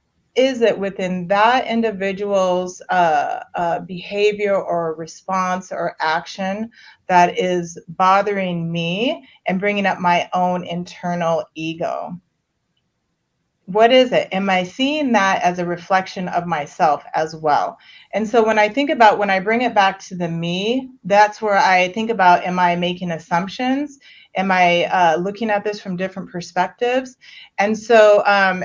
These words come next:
this past weekend, I was actually, uh, i-, in a, in a situation where I was feeling, uh, implicit unconscious bias being projected towards, towards me in a way. And so I automatically started thinking,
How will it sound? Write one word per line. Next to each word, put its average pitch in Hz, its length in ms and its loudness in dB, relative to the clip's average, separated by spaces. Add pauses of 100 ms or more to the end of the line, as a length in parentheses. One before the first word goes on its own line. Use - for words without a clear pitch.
this 208 220 -4
past 233 340 0
weekend, 247 380 -4
I 185 80 2
was 185 140 -4
actually, 190 580 -2
uh, 170 500 2
i-, 202 220 -8
in 214 160 -2
a, 196 260 0
in 208 140 -2
a 214 100 0
situation 196 760 -6
where 180 340 -2 (320)
I 220 140 6
was 247 360 2
feeling, 190 520 0
uh, 180 340 0
implicit 196 420 -6
unconscious 185 540 -6
bias 180 460 2
being 180 240 -8
projected 180 580 -6
towards, 180 600 -6 (180)
towards 226 360 2
me 196 140 -4
in 180 80 -2
a 170 80 -2
way. 190 240 4
And 180 120 -2
so 190 100 0
I 180 240 6
automatically 208 440 2
started 185 280 -4
thinking, 175 400 -6